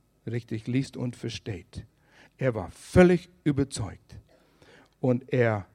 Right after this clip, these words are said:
wartete auf die Erfüllung dieser Verheißung.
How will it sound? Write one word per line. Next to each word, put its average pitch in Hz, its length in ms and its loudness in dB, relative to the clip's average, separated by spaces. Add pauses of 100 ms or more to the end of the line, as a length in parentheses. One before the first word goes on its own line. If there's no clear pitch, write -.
(240)
wartete 170 760 2 (120)
auf 127 200 0
die 117 200 -4
Erfüllung 165 880 2 (1040)
dieser 135 300 0
Verheißung. 113 720 -4